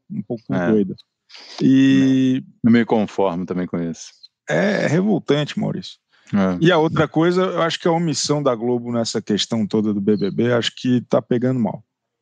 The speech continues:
Speaker 1: Acho que tem que ir um pouco além do textão não resolve também esse paredão. Acho que a Globo tinha que fazer alguma coisa. Acho que tinha que, que se
Speaker 2: Tomar uma
Speaker 1: posicionar
Speaker 2: atitude.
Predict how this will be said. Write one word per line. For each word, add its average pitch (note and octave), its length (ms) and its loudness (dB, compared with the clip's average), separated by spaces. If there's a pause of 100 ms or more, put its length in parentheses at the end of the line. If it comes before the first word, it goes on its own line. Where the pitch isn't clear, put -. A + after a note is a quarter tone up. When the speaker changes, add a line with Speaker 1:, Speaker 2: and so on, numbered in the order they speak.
(540)
Speaker 1:
Acho - 240 -2
que - 80 -14
tem A2+ 220 0
que - 160 -4
ir A#2+ 60 4
um A#2 100 2
pouco A#2+ 260 -2
além A2 340 0
do G#2 400 -2 (120)
textão D3 420 0
não D3 140 -2
resolve A#2+ 480 0
também A2+ 340 -4
esse - 240 -8
paredão. A2 500 -2 (560)
Acho - 140 -12
que - 60 2
a A#2+ 40 2
Globo B2 220 -2
tinha D#3 160 0
que D#3 60 -16
fazer F3 180 0
alguma G#3 260 -2
coisa. C#3 300 -6 (320)
Acho - 100 -20
que - 100 -20
tinha C#3 220 -4
que, C#3+ 360 -2
que C#3+ 640 0
se - 160 -4
Speaker 2:
Tomar G2+ 220 4
uma G#2+ 160 4
Speaker 1:
posicionar B2+ 220 -2
Speaker 2:
atitude. F2+ 560 -2